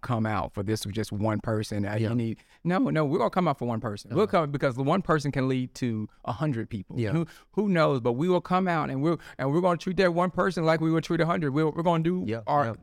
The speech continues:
Speaker 1: our due diligence for every client.
Speaker 2: For sure. So, man, how many, uh, what's your staff look like? How many, um, people do you employ?
Speaker 1: So now we have, is, uh, we have about five employees
Speaker 2: Okay.
Speaker 1: and, you know, everybody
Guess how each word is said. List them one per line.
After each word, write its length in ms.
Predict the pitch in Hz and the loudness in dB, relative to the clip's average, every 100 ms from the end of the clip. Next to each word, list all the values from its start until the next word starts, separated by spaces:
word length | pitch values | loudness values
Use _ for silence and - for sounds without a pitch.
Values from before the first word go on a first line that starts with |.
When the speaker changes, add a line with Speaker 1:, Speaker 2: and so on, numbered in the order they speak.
| _ - | _ -2
Speaker 1:
our 120 | 139 | 0
due 160 | 139 | 2
diligence 540 | 151 160 156 113 110 - - | 2 2 0 -2 -6 -8 -8
for 160 | 127 117 _ - | -6 -6 _ -4
every 280 | 165 139 120 | -2 0 0
client. 400 | 120 104 90 87 - | 0 -2 -4 -12 -8
Speaker 2:
For 80 | 120 | -6
sure. 260 | 151 110 - - | -2 -4 -6 -8
So, 100 | 160 | -2
man, 160 | 160 151 | -2 0
how 80 | 185 | -2
many, 240 | 202 180 | -2 -2
uh, 360 | 147 139 131 123 | -2 -2 -2 -4
what's 240 | 139 165 - | -4 -2 -2
your 80 | |
staff 360 | 127 147 151 117 | -2 -2 -2 -2
look 160 | 143 101 | -4 -4
like? 160 | 98 | -2
How 60 | 113 | -2
many, 240 | 123 120 113 | 0 -2 -2
um, 140 | 101 | -4
people 300 | - 143 117 | -4 -4 -2
do 80 | 107 | -2
you 140 | 110 104 | 0 -2
employ? 180 | 90 - | -4 -2
Speaker 1:
So 80 | |
now 340 | 147 143 175 240 | 0 2 0 -2
we 200 | 233 170 | -2 -4
have, 760 | 123 135 123 117 110 110 104 - - - | -4 -4 -2 -2 -2 -2 -4 -12 -16 -8
is, 240 | 120 113 | -6 -6
uh, 440 | - 117 107 104 101 _ - | -4 -2 0 -2 -6 _ -6
we 120 | 135 | -2
have 140 | 151 120 | 0 -2
about 220 | 104 90 | -6 -8
five 360 | - 107 123 | -4 -2 0
employees 760 | 131 123 127 127 117 107 107 107 | -4 -4 0 0 0 0 -2 -4
Speaker 2:
Okay. 100 | 104 | -4
Speaker 1:
and, 240 | 156 104 - | -4 -6 -4
you 100 | 117 | -4
know, 180 | 104 104 | -4 -4
everybody 640 | 120 131 127 127 127 131 | -2 -2 2 2 2 -2